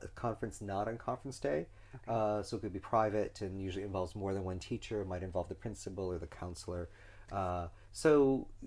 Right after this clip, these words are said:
Speaker 1: at these conferences, even though we might be talking about, you know, Matt's not doing his homework,
Speaker 2: Mm.
Speaker 1: which might not be seen as positive, we're not gonna say,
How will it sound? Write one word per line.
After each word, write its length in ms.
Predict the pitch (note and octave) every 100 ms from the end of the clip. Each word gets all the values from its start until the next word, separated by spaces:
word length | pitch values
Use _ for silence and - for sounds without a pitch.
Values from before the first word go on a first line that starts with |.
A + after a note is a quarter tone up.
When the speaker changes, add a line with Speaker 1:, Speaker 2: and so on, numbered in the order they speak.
| D3+ -
Speaker 1:
at 100 | C3
these 200 | D#3 D3+
conferences, 600 | - D#3+ - B2 A#2 G#2+
even 180 | B2 B2
though 60 |
we 120 | A2
might 200 | G#2+ G#2+
be 80 | -
talking 420 | - G2+ - G2+
about, 500 | F#2 F#2+ F#2+ F#2 F2+ - -
you 100 | G#2
know, 320 | F#2 F#2 F2+ - - - -
Matt's 420 | G2+ G#2+ A2+ -
not 200 | A2+ F#2+
doing 260 | A2 G#2 F2+
his 120 | E2
homework, 600 | - G3+ D#3 A2 G2+ -
Speaker 2:
Mm. 140 | C3 - -
Speaker 1:
which 300 | - B2+ -
might 100 | G#2+
not 100 | F#2
be 80 | F#2
seen 140 | F2+ F2+
as 80 |
positive, 440 | - C3+ B2+ G2+ F2
we're 80 | G2
not 240 | G2 G2+
gonna 140 | G#2 F2+
say, 480 | - F#2+ F2+ F2